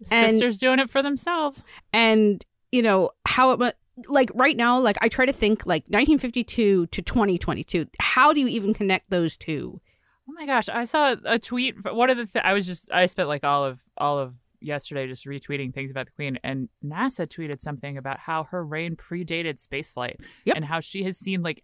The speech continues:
Speaker 2: every step of humanity, like, leaving this planet.
Speaker 1: Yep.
Speaker 2: And that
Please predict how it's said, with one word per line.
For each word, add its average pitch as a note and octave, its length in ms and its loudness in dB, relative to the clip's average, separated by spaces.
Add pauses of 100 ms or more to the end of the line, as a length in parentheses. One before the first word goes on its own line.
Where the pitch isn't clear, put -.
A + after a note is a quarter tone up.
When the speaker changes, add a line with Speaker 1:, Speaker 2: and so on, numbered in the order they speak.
Speaker 2:
every D#3+ 320 -2
step D3 340 -2 (120)
of D3 160 -4
humanity, C3+ 640 -8
like, B2+ 240 -8 (540)
leaving D3 400 -8
this C3 140 -12
planet. C3 500 -10
Speaker 1:
Yep. - 100 2
Speaker 2:
And D3+ 100 -6
that - 160 -4